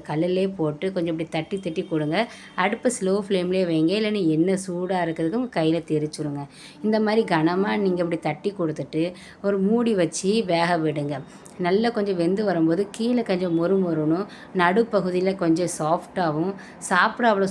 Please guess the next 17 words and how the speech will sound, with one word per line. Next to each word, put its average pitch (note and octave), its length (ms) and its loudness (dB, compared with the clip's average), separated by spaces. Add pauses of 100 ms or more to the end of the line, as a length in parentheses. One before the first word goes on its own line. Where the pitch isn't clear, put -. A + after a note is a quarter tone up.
சூப்பரா G3+ 360 -4 (100)
இருக்குங்க. D#3+ 440 0
கொஞ்சம் F3+ 360 -2
மொறு G3 140 2
மொறுன்னு G#3 300 0
ஆனதும், E3 560 0 (280)
அப்படியே G#3 500 -2
திருப்பி F#3+ 340 0
போடுங்க. D3 420 -6 (880)
இந்த G#3+ 220 4
மாதிரி A3+ 260 6
நான் G3 260 4
ஏன் F#3 240 2
கடுகு, F3+ 480 2
அந்த F3 300 4
எள்ளு D#3+ 400 4
போட்டிருக்கேன்னா, D3+ 520 -2